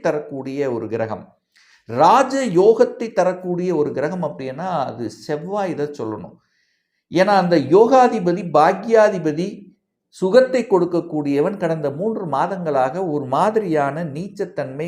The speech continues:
கேதுவோட சேர்ந்து ஒரு வலு குறைந்து இருந்தார் அப்படின்னு சொல்லுவேன். இப்ப நல்லா இருக்கார். அப்போ நிலம் சார்ந்த விஷயம் நல்லா இருக்க போது, சகோதர வகையில இருந்து வந்த சின்ன கருத்து வேற்றுமைகள் கூட விலகக்கூடிய தன்மை. But நண்பர்கள்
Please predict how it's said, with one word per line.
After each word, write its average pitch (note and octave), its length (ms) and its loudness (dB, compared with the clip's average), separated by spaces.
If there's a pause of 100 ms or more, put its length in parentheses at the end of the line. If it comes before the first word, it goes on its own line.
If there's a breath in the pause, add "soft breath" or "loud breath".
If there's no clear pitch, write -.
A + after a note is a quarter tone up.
(140)
கேதுவோட E3+ 460 -2 (140)
சேர்ந்து D3 340 -8
ஒரு C3 200 -6
வலு A3 240 -2
குறைந்து D#3+ 460 -6
இருந்தார் B2+ 400 -2
அப்படின்னு D3 320 -10
சொல்லுவேன். G#2+ 340 -8 (360 soft breath)
இப்ப F3+ 140 -8 (100)
நல்லா G3+ 320 -6
இருக்கார். - 320 -6 (400 soft breath)
அப்போ - 200 -2
நிலம் E3 420 -4
சார்ந்த F3+ 340 -2
விஷயம் B2+ 360 -10
நல்லா C3 200 -2
இருக்க C#3 200 -6 (120)
போது, C#3 240 -4 (480 loud breath)
சகோதர A#3 440 6 (100)
வகையில D3+ 420 0 (260)
இருந்து C#3+ 320 -8
வந்த B2+ 180 -8 (120)
சின்ன B2 120 -10 (160)
கருத்து G3 300 0
வேற்றுமைகள் C3 680 -8
கூட D3 180 -2 (100)
விலகக்கூடிய B2 640 -6 (140)
தன்மை. B2 280 -6 (440 loud breath)
But - 200 -2 (760)
நண்பர்கள் G#3 580 2